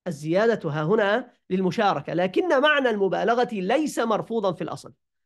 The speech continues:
فتنبهوا لذلك. لكن ها هنا شباب تسامى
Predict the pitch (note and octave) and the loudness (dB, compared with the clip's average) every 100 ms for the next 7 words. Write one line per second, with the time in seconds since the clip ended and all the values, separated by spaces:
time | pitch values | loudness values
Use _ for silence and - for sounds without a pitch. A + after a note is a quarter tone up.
0 | _ D#3+ G3+ A#3 G3+ D#3+ C#3 B2+ - _ | _ -6 0 2 2 -2 -6 -10 -16 _
1 | _ _ F#3 G#3 A#3 D4 G4 D4 B3+ F4+ | _ _ -4 2 4 4 2 -2 -2 -4
2 | - _ _ _ G3 G3+ C#4 B3+ G3+ G#3 | -10 _ _ _ -2 0 2 -2 -4 -6
3 | B3 A#3+ B3 F#4 | -4 -2 -4 -6